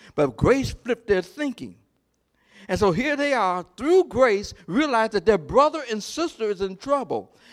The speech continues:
Therefore, in their object poverty,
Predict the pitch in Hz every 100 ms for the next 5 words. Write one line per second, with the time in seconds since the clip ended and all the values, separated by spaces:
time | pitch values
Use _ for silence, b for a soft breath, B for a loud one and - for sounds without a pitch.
0 | b _ 123 269 339 349 247 196 147 151
1 | 170 _ b b b b _ 285 311 294
2 | 233 214 - - 254 277 294 175 - 254
3 | 262 _ - - 277 302 285 143 120 120
4 | 180